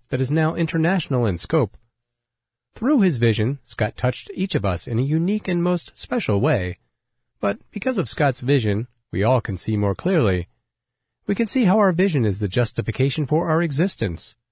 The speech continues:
We can see how we can better navigate the challenges of the realities of this side of heaven, and we can see how our own leadership is about making others better through our example so that the impact of our presence transcends our absence.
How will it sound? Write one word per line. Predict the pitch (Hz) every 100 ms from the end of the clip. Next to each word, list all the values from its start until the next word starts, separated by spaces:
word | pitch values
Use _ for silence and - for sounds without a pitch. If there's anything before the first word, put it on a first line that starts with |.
| _ _
We | 110
can | 101 95
see | - 113
how | 104 107
we | 101 98
can | - 104
better | 95 123 113
navigate | 113 135 117 110
the | 110
challenges | - 165 180 147 151 143
of |
the | 143
realities | 143 147 190 185 147 147 151 - _
of | - 143
this | 220
side | - 101 95
of | 85
heaven, | 123 107 107 113 _ _ _ _ -
and | 196 220
we | 202
can | 147
see | 110 110 107
how | 110 107
our | 92 95
own | 131 139
leadership | 104 95 90 113 113 -
is | 139
about | 165 170
making | 175 165 180 170
others | 180 185 175
better | - 196 139 92 - -
through | 110 110
our | 113 120
example | 95 101 98 110 120 -
so | - -
that | 160 170
the | 175
impact | 180 190 175 -
of | 127
our | 143
presence | 170 131 117 123 120
transcends | - 104 92 - 127 127
our | 98 101
absence. | 123 - 104 87 - -